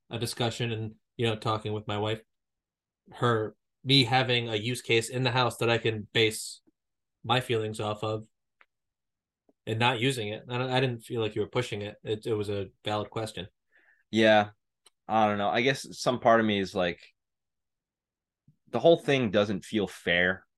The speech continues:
Speaker 2: Not that it has to, but it's like, I guess if, if, if it turns out that I'm someone that needs medication and you're someone that doesn't, like, that would piss me off.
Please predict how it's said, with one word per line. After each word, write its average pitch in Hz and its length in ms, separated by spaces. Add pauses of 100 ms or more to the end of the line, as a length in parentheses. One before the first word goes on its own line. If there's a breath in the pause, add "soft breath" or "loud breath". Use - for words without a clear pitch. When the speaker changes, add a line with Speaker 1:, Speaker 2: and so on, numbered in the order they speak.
(520)
Speaker 2:
Not 110 180
that 87 100
it 78 80
has 82 280
to, 87 140
but 73 220 (220)
it's - 140
like, 82 320 (2750)
I 120 80
guess 147 340
if, - 380
if, 113 240
if 117 160
it 110 120
turns 139 340
out 110 340
that 101 140
I'm 110 220
someone 107 380
that - 120
needs 95 200
medication 90 560
and 82 140
you're 92 140
someone 90 300
that 82 140
doesn't, 85 400 (420)
like, 90 140
that 101 180
would 90 80 (300)
piss 113 240
me 87 120
off. 80 320